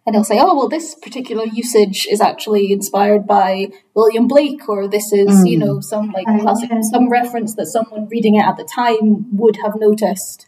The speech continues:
Speaker 1: as an influence.
Speaker 2: Right.
Speaker 1: But, yeah, I
Speaker 3: Lost
Speaker 1: don't
Speaker 3: on, lost on people these days, yeah, reading the classics, 'cause you, it's not words we use anymore.
Speaker 1: Yeah.
Speaker 2: No.
Speaker 3: Um, so
Speaker 2: I thi-, I think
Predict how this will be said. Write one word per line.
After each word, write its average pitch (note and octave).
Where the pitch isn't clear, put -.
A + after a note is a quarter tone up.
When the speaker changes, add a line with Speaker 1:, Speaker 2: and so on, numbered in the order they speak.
Speaker 1:
as G#3
an F#3
influence. F#3+
Speaker 2:
Right. D#3
Speaker 1:
But, -
yeah, G#3+
I G#3
Speaker 3:
Lost G3+
Speaker 1:
don't G3
Speaker 3:
on, F#3
lost G3
on F#3+
people G3
these F#3+
days, F#3+
yeah, F#3
reading G3
the G3
classics, G3
'cause -
you, A3
it's A3
not A3
words G3+
we G3+
use A#3+
anymore. G#3
Speaker 1:
Yeah. A#3
Speaker 2:
No. D3
Speaker 3:
Um, A3+
so G#3
Speaker 2:
I G3+
thi-, -
I B3
think -